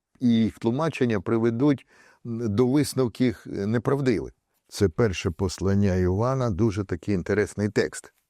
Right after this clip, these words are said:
який показує, наскільки нам важливий контекст при ч-, читанні Святого Письма і пророцтв. "Не любіть світу", це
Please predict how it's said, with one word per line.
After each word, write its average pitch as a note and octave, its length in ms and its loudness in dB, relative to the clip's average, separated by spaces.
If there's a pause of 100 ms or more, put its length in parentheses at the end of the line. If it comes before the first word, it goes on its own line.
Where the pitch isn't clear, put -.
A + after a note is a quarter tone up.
(600)
який A2 320 2
показує, A#2 680 0
наскільки A#2+ 920 2
нам A#2 380 2
важливий G#2+ 720 2
контекст G2 640 -2 (840)
при F#2 180 -2
ч-, - 220 -14 (140)
читанні A2 520 0
Святого F2+ 520 -2
Письма G#2 440 -2
і E2 80 -2
пророцтв. F#2+ 600 -2 (600)
"Не A#2+ 200 4
любіть C#3+ 360 2
світу", A#2+ 480 0
це A#2+ 320 0